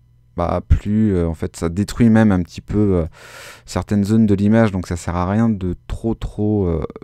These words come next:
l'augmenter. On peut se laisser comme ceci, on peut se mettre, allez, on va se mettre en deux cents, on va de-, mettre des valeurs, hein. Deux cents, trois, au niveau de la réduction du bruit,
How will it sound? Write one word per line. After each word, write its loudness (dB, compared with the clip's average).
l'augmenter. 0
On -20
peut -10
se -14
laisser -6
comme -6
ceci, -4
on -2
peut -6
se -8
mettre, 0
allez, 0
on -4
va -6
se -10
mettre -6
en -6
deux -6
cents, 0
on -6
va -2
de-, -2
mettre -2
des -2
valeurs, 2
hein. -8
Deux -2
cents, -2
trois, 2
au -4
niveau -4
de -2
la 2
réduction -4
du -8
bruit, 0